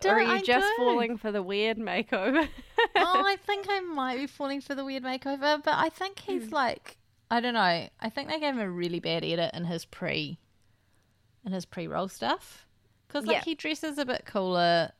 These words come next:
Speaker 1: than I expected. Like, I mean, this is when he's dressing himself, not having a queer eye for the straight guy session.
Speaker 2: <laughs>
Speaker 1: You know?
Speaker 2: Yeah.
Speaker 1: But, um, I think, yeah, I don't know. He's growing on me.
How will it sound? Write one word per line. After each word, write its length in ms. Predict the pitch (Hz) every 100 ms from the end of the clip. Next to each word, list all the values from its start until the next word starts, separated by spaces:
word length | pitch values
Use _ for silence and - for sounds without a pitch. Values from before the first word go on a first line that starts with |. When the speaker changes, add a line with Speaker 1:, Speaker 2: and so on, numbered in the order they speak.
| _ _ -
Speaker 1:
than 240 | 180 185
I 140 | 165 156
expected. 840 | - - - - - 98 92 - -
Like, 320 | 151 - - _ _ _ _ _
I 80 | 185
mean, 200 | 185 185
this 140 | 180
is 120 | 214 185
when 120 | 180
he's 160 | 170
dressing 260 | - 170 170
himself, 420 | 165 156 165 -
not 120 | 160
having 260 | 156 156 160
a 120 | 160 - _
queer 260 | 185 170
eye 200 | 147 143
for 460 | 147 - 156 143 143 _ - - - _ _
the 80 | 160
straight 300 | - 170 143
guy 140 | 143
session. 460 | 135 - - - 165 -
Speaker 2:
<laughs> 0 | - - - - - - _ -
Speaker 1:
You 60 |
know? 180 | 160 117 180
Speaker 2:
Yeah. 360 | 202 175 147 208
Speaker 1:
But, 200 | 208 -
um, 520 | 208 190 175 170 175 - _ - - _ _ _ _ _ _ _ -
I 80 |
think, 440 | 202 - 220 185 - - - _
yeah, 300 | 208 180 131 - _ _ -
I 100 | 226
don't 180 | 277 254
know. 320 | 220 147 160 - _ _ _ _ _ _ _ -
He's 180 | 220 214
growing 360 | 220 202 190
on 160 | 170 62
me. 280 | 50 -